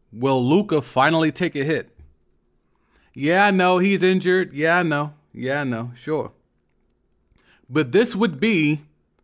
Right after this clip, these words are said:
a third straight first round exit for your man's Luka. This would also be a third straight postseason where he's hurt and has had, had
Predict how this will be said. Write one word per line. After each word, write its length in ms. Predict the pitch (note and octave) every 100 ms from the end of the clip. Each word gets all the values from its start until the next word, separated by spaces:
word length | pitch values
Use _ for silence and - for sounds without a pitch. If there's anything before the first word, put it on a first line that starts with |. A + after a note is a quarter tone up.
| _ _ _ -
a 100 | F3
third 500 | - - A3 A3+ A3+
straight 380 | - G3+ G3 G3
first 380 | - F#3+ F3+
round 260 | F3 F3 E3+
exit 420 | E3 - C3 - _ _ _ _ _
for 180 | - F3
your 140 | D#3
man's 400 | D#3 E3 D#3+ B2
Luka. 360 | E3 D#3 F2+ F2+ _ _ _ _ _ _ _ _
This 300 | G#2 F#3 G3+
would 140 | G#3 -
also 460 | - G#3+ A3 A3
be 240 | E3 G3+ -
a 140 | E3
third 440 | E3 - G#3 A3+ A#3
straight 480 | - - G#3+ G#3 -
postseason 920 | A#3 D4 D4 - C#3+ A#2 C#3 F3 F#3+ _ _ _
where 160 | F3+ F#3+
he's 340 | G3 B3 A3
hurt 540 | - - D4 A3 F#3 -
and 160 | F3+
has 200 | E3+ G3
had, 300 | F#3+ D3 F#3+
had 600 | - - C4 E3+ D#3+ F3